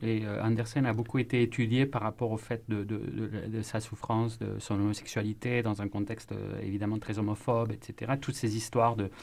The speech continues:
de loser total et de gens inadaptés, La Petite Sirène, et, et, et, et cetera.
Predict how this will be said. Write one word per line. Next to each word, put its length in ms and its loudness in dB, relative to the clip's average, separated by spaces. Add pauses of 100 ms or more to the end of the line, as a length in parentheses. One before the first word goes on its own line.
(300)
de 120 4
loser 540 10
total 520 6
et 100 4
de 160 2
gens 240 2
inadaptés, 640 2
La 100 2
Petite 180 -10
Sirène, 440 0
et, 40 2
et, 520 0
et, 100 -4
et 80 -2
cetera. 420 4